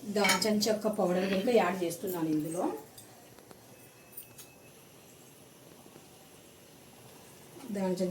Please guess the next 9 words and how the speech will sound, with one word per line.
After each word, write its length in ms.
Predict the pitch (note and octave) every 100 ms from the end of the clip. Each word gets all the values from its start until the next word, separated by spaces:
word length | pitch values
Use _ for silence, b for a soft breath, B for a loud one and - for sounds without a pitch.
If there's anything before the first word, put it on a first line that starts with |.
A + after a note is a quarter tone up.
| F#3
చెక్క 180 | F3 F3+ F#3
పౌడరు, 360 | E3 E3+ C4+ A4 - - - - - - - - - - - - - - - - - - - - - - - - - - - - - - - - - - - - - - - -
టమోటా 460 | G3+ G3+ G#3 A3 C4 F#4 - - - - - - - - - - - - - - - - - A3+
కర్రీలోకి 500 | A3 G#3 G#3 G3 G#3
అయితే 140 | F#3+ F#3+
కనుక 200 | F#3 - D4+ A3+
ధనియా 260 | G#3 G3+ G#3+ -
పౌడర్ 300 | F#3 F#3 - G#3
ఇంపార్టెంట్. 600 | G#3 G#3 G3+ F#3 D3+